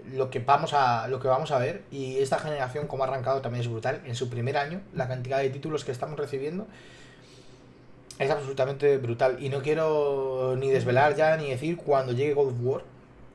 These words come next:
Cuando llegue el, el, el nuevo God of War, que no va a salir este año, lógicamente. No va a salir este año. Pero cuando llegue el nuevo God of War va a ser, va a ser absolutamente, va a ser absolutamente brutal. Eh, si algo que tiene Sony buenísimo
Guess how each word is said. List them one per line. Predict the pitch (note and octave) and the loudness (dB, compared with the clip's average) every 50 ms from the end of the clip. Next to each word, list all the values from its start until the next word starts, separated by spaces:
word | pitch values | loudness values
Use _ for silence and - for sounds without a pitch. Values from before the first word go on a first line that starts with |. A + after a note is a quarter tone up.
| - - | -18 -8
Cuando | - B2 B2+ A#2+ | -4 -2 -2 -2
llegue | A#2+ C#3 D3+ D3 | -2 0 0 -2
el, | C#3 C#3 C3+ A#2+ | -2 -2 -8 -6
el, | B2 B2+ A#2+ A#2 A#2+ B2 | -4 -4 -4 -2 -2 -2
el | B2+ B2 B2 B2+ | -2 0 0 2
nuevo | C#3+ D3+ D#3 | 2 2 4
God | C#3+ C#3+ C3 | 4 4 4
of | A#2+ A#2 B2 | 2 2 2
War, | C#3 E3 F3 | 2 2 2
que | - B2+ | 2 0
no | A#2+ | 0
va | A#2 | 0
a | A2+ | -2
salir | A2+ G#2+ A2 | -2 -2 -4
este | A2 - - A#2+ | -4 -2 2 2
año, | A#2+ A#2+ C3 B2 | 2 2 2 -2
lógicamente. | A#2+ A#2+ A#2+ A#2+ A#2 A#2+ B2+ - - C#3 C#3+ - - - - - - - - - - - - - - - - - - | -4 -4 -2 0 0 0 -2 -2 -6 -8 -8 -8 -10 -20 -20 -20 -20 -20 -20 -20 -20 -20 -20 -20 -20 -20 -20 -20 -12
No | - A#2+ A2+ | -4 -2 -2
va | G#2+ | -2
a | A2 | -2
salir | - - G2 - | -4 -8 -8 -8
este | A#2+ - - B2+ | -8 -4 -2 -2
año. | A#2+ A#2 - - - - - - - - - - - | -2 -2 -6 -12 -18 -20 -20 -20 -20 -20 -16 -4 0
Pero | D3 D#3 D3+ | 2 4 6
cuando | D#3 D3 C#3 C#3 | 6 6 6 6
llegue | C#3+ D3 D#3 | 2 4 2
el | D3 | 2
nuevo | D3 C#3+ C#3+ C#3 | 2 2 2 4
God | C#3 C3+ C3 | 4 2 0
of | A#2+ A#2+ | 0 -2
War | B2+ B2+ B2+ | -2 -2 0
va | C3 A#2+ | 0 -2
a | |
ser, | A#2+ B2+ A#2+ B2 - - - - - - - - - - - - - - - - - - A#2+ A#2 | -2 -4 -6 -6 -10 -16 -20 -20 -20 -20 -20 -20 -20 -20 -20 -20 -20 -20 -20 -20 -14 -4 4 4
va | B2+ | 4
a | A#2+ | 6
ser | - A#2+ A2 | 6 0 -2
absolutamente, | G2 - - - A#2+ A2+ A2 - G2+ G#2 G#2 G2+ - G#2+ - - - G#2+ A#2+ A#2+ | -2 -4 -8 -8 -8 -8 -6 -6 -8 -10 -10 -14 -14 -14 -14 -14 -16 -12 -8 -6
va | B2 | -4
a | A#2+ | -4
ser | B2 B2 A#2 | -4 -4 -6
absolutamente | A2 - - - A#2+ A#2+ A#2+ A#2 A#2+ A#2 - A#2 A2 | -6 -8 -10 -8 -6 -4 -4 -4 -4 -4 -4 -6 -6
brutal. | A#2 A#2+ A#2+ A#2+ A#2+ A2+ A2+ - G2+ F#2+ G2 - - - - - - - - - - - - - - - - | -4 -2 0 0 0 0 0 -4 -6 -8 -8 -12 -18 -20 -20 -20 -20 -20 -20 -20 -20 -20 -20 -20 -12 0 6
Eh, | C#3+ C#3+ C#3 C#3 C#3 C3+ C3 C3 C3 C3 C3 C3 C3 | 8 8 10 10 8 8 6 6 4 2 2 2 0
si | A#2+ - - D#3+ | 0 2 4 4
algo | D3+ D3 D3 C#3 | 4 4 2 0
que | C#3 D3 | 0 0
tiene | B2+ C#3 C#3 C3+ | 0 0 -2 -2
Sony | B2+ - C3+ C3+ C3+ C3 C3 B2+ B2+ B2 B2 B2 A#2+ A#2+ A#2+ - - - - - - - - - - - - - - - C#3+ | -2 -2 -2 -4 -4 -6 -4 -4 -2 -2 -2 -2 -2 -4 -8 -12 -16 -18 -18 -18 -18 -20 -20 -20 -20 -20 -20 -20 -18 -12 -6
buenísimo | C3 A#2+ B2+ B2 B2 C3+ C#3 C3 - C3+ B2+ B2+ A#2+ A2+ A2+ | 0 2 2 2 2 2 -2 -4 -6 -6 -4 -4 -4 -4 -6